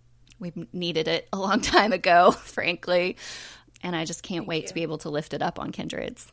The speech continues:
Speaker 1: Yeah.
Speaker 2: Thank you. Yeah. It'll be, I'm, I'm giving this one to Spirit and saying, "Do with it what you wish," because I really
Speaker 1: Mm-hmm.
Speaker 2: don't know. It's kind of one of
Speaker 1: Mm-hmm.
Speaker 2: the vulnerabilities of creating something, as you know, is, like,
Speaker 1: Mm-hmm.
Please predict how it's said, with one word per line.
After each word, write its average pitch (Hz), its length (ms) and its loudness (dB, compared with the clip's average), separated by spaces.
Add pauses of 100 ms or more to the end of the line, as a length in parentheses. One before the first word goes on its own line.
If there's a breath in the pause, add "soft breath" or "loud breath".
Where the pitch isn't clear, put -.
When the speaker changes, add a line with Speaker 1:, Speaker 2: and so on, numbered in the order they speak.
(160)
Speaker 1:
Yeah. - 260 -6 (460)
Speaker 2:
Thank 180 240 -12
you. 180 260 -12 (320)
Yeah. 175 380 -4 (1000 soft breath)
It'll 202 220 -4
be, 196 480 -8 (500)
I'm, 190 340 -6
I'm 202 120 -4
giving 220 280 -2
this 214 200 -4
one 214 140 -4
to 208 80 -4
Spirit 165 500 -2
and 165 140 -16
saying, 165 440 -8 (260)
"Do 190 160 -8
with 180 160 -2
it 175 240 -4 (360)
what 170 320 -2 (360)
you 170 160 -8
wish," - 480 -4
because 170 260 -6
I 214 60 -2
really - 200 -6
Speaker 1:
Mm-hmm. 196 60 -8
Speaker 2:
don't 156 200 -8
know. 160 420 -6
It's - 180 -12
kind 180 220 -6
of 165 60 -6
one 165 120 -6
of - 100 -8
Speaker 1:
Mm-hmm. - 40 -8
Speaker 2:
the 160 60 -6
vulnerabilities 165 720 -6
of 180 120 -6
creating 165 360 -2
something, 208 380 -2
as 175 140 -4
you 165 100 -10
know, 160 260 -4
is, 156 120 -6
like, 160 140 -4
Speaker 1:
Mm-hmm. 202 420 -2